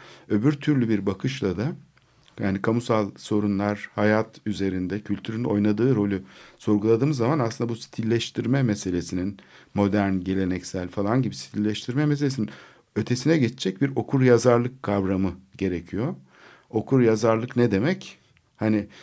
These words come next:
kültürü sadece bir keyif nesnesi ya da bir piyasa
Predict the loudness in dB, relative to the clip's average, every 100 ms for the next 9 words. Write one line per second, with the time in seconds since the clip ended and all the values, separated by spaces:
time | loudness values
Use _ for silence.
0 | -20 _ -8 -4 0 0 0 2 6 6
1 | 4 -2 -2 2 2 2 -2 -2 -6 -6
2 | -2 0 0 -2 0 2 2 2 -2 -2